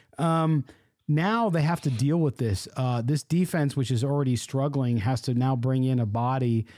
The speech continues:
and figure out what to do. Um, how much of a concern now does that become? Man, it just seems like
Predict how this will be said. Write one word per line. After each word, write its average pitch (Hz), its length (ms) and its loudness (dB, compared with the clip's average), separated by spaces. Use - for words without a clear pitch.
and 127 160 0
figure 127 380 0
out 117 180 -2
what 117 280 -2
to 117 100 -4
do. 113 460 0
Um, 123 640 0
how 196 300 0
much 185 460 0
of 135 200 -2
a 135 60 -2
concern 143 680 -2
now 131 520 0
does 113 180 -2
that 151 220 -2
become? 127 420 0
Man, 143 220 2
it 117 60 0
just 143 200 -2
seems 156 260 -2
like 131 240 -2